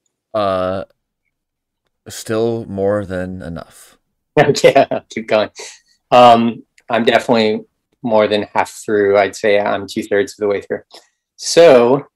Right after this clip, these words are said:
Speaker 2: uh, John Campbell has this great, uh, paper called Universal Darwinism as a Process of Bayesian Inference that I kept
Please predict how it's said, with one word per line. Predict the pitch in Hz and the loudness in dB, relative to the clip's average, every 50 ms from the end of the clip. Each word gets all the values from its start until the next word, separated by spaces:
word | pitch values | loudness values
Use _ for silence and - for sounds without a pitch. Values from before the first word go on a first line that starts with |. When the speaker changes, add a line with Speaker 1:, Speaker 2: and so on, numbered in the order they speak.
| _ _ _ _ _ _ _ _ _ | _ _ _ _ _ _ _ _ _
Speaker 2:
uh, | - 120 120 120 117 113 120 123 | 0 4 6 6 6 6 6 4
John | 123 135 131 135 | 2 2 2 2
Campbell | 135 - 165 170 165 139 113 110 113 147 151 - _ _ | 2 2 0 2 2 2 2 2 0 -2 -4 -10 _ _
has | - - 131 117 | -14 -12 -10 -8
this | 113 107 | -8 -4
great, | - 143 127 123 123 - - _ _ - | 2 2 4 4 4 0 -2 _ _ -4
uh, | 123 113 110 107 104 104 110 107 | -2 2 4 4 4 4 2 0
paper | - - 143 139 131 127 - 110 104 104 104 104 - | -2 2 4 4 4 4 2 0 0 0 -2 -4 -6
called | - - 113 110 104 104 | -4 -2 0 0 0 -2
Universal | 110 113 104 110 110 - - 127 | -4 -6 -4 -4 -4 -6 -4 -2
Darwinism | 113 113 110 113 117 113 110 104 - 113 110 | 2 4 4 4 4 2 0 -2 -4 -4 -6
as | 107 101 104 | -6 -6 -8
a | 98 | -6
Process | - - 120 110 107 - 120 104 - - | -2 0 2 2 2 0 -2 -4 -4 -6
of | 107 95 | -12 -6
Bayesian | 98 120 113 107 107 113 104 101 | -4 -2 -2 -2 -2 -4 -6 -6
Inference | 107 107 - - 104 101 98 - | -6 -8 -6 -6 -8 -8 -8 -8
that | - 113 | -6 -6
I | 107 - | -4 -2
kept | - 110 107 - | -2 -2 -4 -4